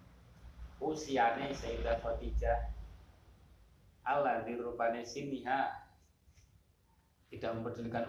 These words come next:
usianya yang sudah sepuh. Allah dirupane siniha.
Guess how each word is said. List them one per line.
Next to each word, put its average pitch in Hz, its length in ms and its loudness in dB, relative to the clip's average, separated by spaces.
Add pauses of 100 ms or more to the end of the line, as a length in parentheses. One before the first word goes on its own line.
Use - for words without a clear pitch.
usianya 117 400 -4
yang 117 160 -4
sudah 110 320 -6
sepuh. - 560 -2 (560)
Allah 113 320 0
dirupane 113 560 -2
siniha. 110 640 0